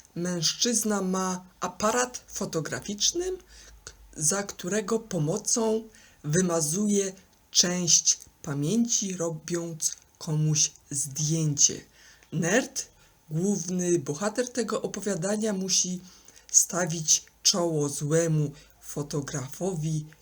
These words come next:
i go unieszkodliwić. W kolejnym opowiadaniu, najdłuższym, poznajemy historię parę osób, między innymi młodej kobiety Aiszy, której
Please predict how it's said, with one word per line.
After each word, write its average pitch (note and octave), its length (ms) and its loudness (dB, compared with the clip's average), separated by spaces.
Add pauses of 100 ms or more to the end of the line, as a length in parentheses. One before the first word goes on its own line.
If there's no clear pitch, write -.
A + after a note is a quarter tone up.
(140)
i D#3 100 0
go D3 420 0 (500)
unieszkodliwić. D#3 1300 2 (1000)
W - 80 -14
kolejnym C4 480 2
opowiadaniu, A#3+ 920 0 (340)
najdłuższym, A#3 960 4 (500)
poznajemy F#3 680 2
historię E3+ 800 0 (200)
parę F3 300 -2
osób, C#4+ 520 0 (360)
między B3 400 2
innymi G#3+ 600 2
młodej F#3 360 2
kobiety F3+ 680 -2
Aiszy, A3+ 600 2 (360)
której F#3 640 -2